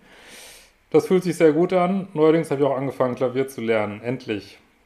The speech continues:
Ich traue mich immer mehr, Nein zu sagen. Dabei verändert sich das ganze Beziehungskonstrukt zu allen Menschen um mich herum, egal ob Familie, Freunde, Bekannte oder Kollegen. Einige bleiben, andere gehen.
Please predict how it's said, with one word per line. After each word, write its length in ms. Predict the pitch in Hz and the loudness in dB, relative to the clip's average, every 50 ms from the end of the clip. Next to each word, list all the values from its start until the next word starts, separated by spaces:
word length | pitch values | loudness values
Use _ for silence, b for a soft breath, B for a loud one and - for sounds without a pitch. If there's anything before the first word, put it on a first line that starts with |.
| _ _ _ _ _ _ _ _ | _ _ _ _ _ _ _ _
Ich 160 | - - - | -18 -16 -10
traue 240 | - - 143 151 151 | -4 0 2 2 2
mich 160 | 147 123 - | 2 -2 -6
immer 140 | 139 139 135 | -6 -6 -4
mehr, 160 | 131 131 123 | -2 -2 -2
Nein 300 | 123 120 120 127 135 120 | -2 0 -2 -2 -2 -4
zu 120 | - - 117 | -6 -8 -6
sagen. 500 | 107 113 110 110 104 104 104 104 101 - - - | -2 0 0 0 0 -2 -6 -10 -12 -14 -10 -6
Dabei 180 | 120 123 135 | -4 -2 -2
verändert 320 | - - 127 127 135 135 - | -2 -4 -4 -2 -2 -4 -4
sich 140 | 127 - | -6 -8
das 160 | - 127 - - | -8 -8 -6 -4
ganze 280 | 127 131 139 - 135 | -4 -4 -4 -6 -6
Beziehungskonstrukt 1200 | 127 123 120 - 139 139 143 147 143 - - - 139 131 135 - - - 147 151 151 - - B B B B B B B B B B B B B B _ _ - | -8 -8 -6 -4 -4 -4 -2 -4 -6 -6 -4 -2 -2 -2 -4 -10 0 2 2 4 2 0 -8 B B B B B B B B B B B B B B _ _ -2
zu 80 | 151 | 0
allen 220 | 135 135 160 170 165 | 2 4 4 4 6
Menschen 300 | 160 160 156 151 - 151 | 4 2 2 0 -2 -2
um 40 | 143 | -2
mich 140 | 139 127 | -2 0
herum, 400 | 143 135 131 139 143 147 147 135 | 0 0 2 2 0 0 -2 -4
egal 440 | 120 117 113 117 113 120 131 143 147 | -6 -2 2 2 4 4 4 4 2
ob 140 | 135 123 - | 0 -2 -4
Familie, 680 | - 127 113 120 139 147 151 147 147 143 147 147 147 143 - - | -4 -4 -4 -2 -2 -2 0 0 0 0 0 -2 -4 -6 -10 -14
Freunde, 760 | - - - 127 131 139 143 147 147 147 143 143 143 143 139 - | -18 -8 -4 -2 -2 0 -2 -2 -2 -2 0 -2 -2 -4 -6 -8
Bekannte 760 | - 120 - - 123 120 131 139 - 135 135 131 127 127 123 | -10 -10 -8 -6 -6 -4 -4 -4 -4 -2 -2 0 -2 -2 -2
oder 240 | 113 117 120 123 120 | -2 -2 -2 -2 -2
Kollegen. 800 | - - - 127 123 127 131 139 143 135 135 117 101 95 92 - - _ _ _ _ _ _ _ _ _ _ _ _ _ _ _ - - _ _ | -4 -4 -4 -4 -2 -2 0 0 0 0 0 -2 -4 -6 -8 -14 -20 _ _ _ _ _ _ _ _ _ _ _ _ _ _ _ -20 -20 _ _
Einige 380 | - 123 123 131 127 120 120 104 | -8 -6 -4 -4 -2 -4 -4 -2
bleiben, 400 | 110 113 113 131 135 143 139 123 | 2 2 2 2 2 0 -4 -6
andere 260 | 123 123 120 123 123 | -6 -4 -4 -4 -6
gehen. 460 | 113 117 117 117 113 107 104 101 101 | -4 -4 -4 -4 -2 -4 -6 -8 -12